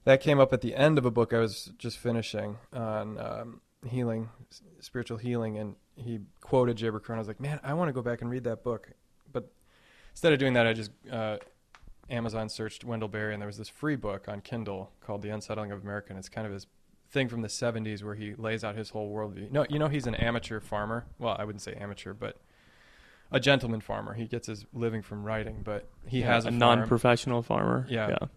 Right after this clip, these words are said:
Speaker 2: Yeah.
Speaker 1: Um, and he's just got a lot of kind of revolutionary ideas. I mean, this was in the seventies, but he's talking all about care of the land, and it's basically an ecologic, uh, or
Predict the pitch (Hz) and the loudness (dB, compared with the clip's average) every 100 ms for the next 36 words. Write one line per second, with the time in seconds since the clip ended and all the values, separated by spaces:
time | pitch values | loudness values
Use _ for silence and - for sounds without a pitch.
0 | _ _ _ _ _ _ - - 127 113 | _ _ _ _ _ _ -20 -8 -4 -2
1 | 104 104 104 _ _ _ _ _ - 131 | -2 -4 -8 _ _ _ _ _ -4 0
2 | 123 131 131 113 120 127 123 110 - - | 2 2 2 4 6 6 4 0 -8 -20
3 | _ _ _ _ - - 202 190 156 156 | _ _ _ _ -6 0 2 4 2 0
4 | 156 147 127 139 120 123 127 127 135 127 | 2 2 2 2 -2 -2 -4 -6 -6 -4
5 | 120 117 - 123 123 107 101 110 107 - | -4 -2 0 -2 -2 -6 -8 -8 -8 -6
6 | 110 107 104 107 101 101 98 _ _ _ | -6 -4 -6 -4 -2 -2 -4 _ _ _
7 | - - 110 107 104 101 101 104 104 101 | -12 -2 -2 0 -4 -4 -4 -4 -6 -8
8 | 98 95 - _ _ - _ - 160 151 | -8 -10 -12 _ _ -20 _ 2 2 2
9 | 131 127 113 131 120 110 110 113 - - | 0 0 2 0 0 2 2 0 -8 -10
10 | 117 - - 110 - _ - 113 104 | -10 -10 -12 -12 -14 _ -14 -10 -8